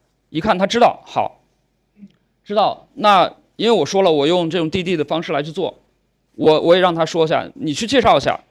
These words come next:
他也知道，就是上下文他都有了。那后面好了，我就简单说一下我的这个代码的这个结构是什么，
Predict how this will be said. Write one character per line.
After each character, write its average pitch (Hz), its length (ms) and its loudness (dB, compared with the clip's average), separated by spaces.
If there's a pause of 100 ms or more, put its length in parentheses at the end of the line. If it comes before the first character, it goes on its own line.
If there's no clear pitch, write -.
(120)
他 240 100 0
也 151 80 0
知 139 80 -12
道， 160 220 -2 (360)
就 294 160 -2
是 277 80 0
上 330 160 4
下 294 140 6
文 247 100 4
他 294 80 2
都 302 160 6
有 190 140 6
了。 147 220 2 (1400)
那 160 80 -10
后 220 200 -4
面 180 300 -4 (380)
好 151 220 -4
了， 160 300 -2
我 170 200 2
就 202 380 0 (140)
简 160 200 0
单 196 140 0
说 226 240 2
一 214 60 2
下 185 200 4
我 143 200 -2
的 151 80 -4
这 202 100 0
个 196 80 0
代 220 160 4
码 143 160 0
的 143 60 -8
这 165 80 -8
个 175 80 -4
结 151 260 -2
构 294 160 0
是 208 140 -6
什 147 120 -8
么， 113 160 -12